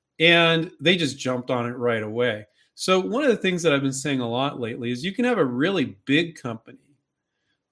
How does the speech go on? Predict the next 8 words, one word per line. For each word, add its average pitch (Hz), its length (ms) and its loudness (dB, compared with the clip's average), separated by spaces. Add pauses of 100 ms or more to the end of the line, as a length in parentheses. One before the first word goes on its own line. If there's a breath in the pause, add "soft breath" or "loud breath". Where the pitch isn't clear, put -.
that, 139 720 4 (220)
um, 123 580 -4 (1300)
has - 340 -2
small 151 560 -2
plans 160 440 -6
for 190 120 -10
your 190 140 -6
product 220 540 -8